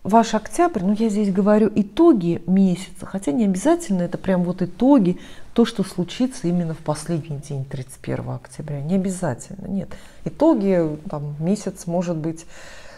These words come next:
самое, ну, крупное событие месяца, так скажем, которое вы потом запишете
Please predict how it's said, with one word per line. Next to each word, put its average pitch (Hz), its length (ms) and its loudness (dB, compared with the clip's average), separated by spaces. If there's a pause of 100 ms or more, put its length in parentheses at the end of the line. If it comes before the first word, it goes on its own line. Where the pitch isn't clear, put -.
самое, 185 480 6
ну, 285 360 -6
крупное 165 440 0
событие 190 580 -2
месяца, 151 260 -8 (120)
так - 200 -12
скажем, 262 400 -2
которое 185 440 -6
вы 151 100 -6
потом 175 440 -4
запишете 170 680 -10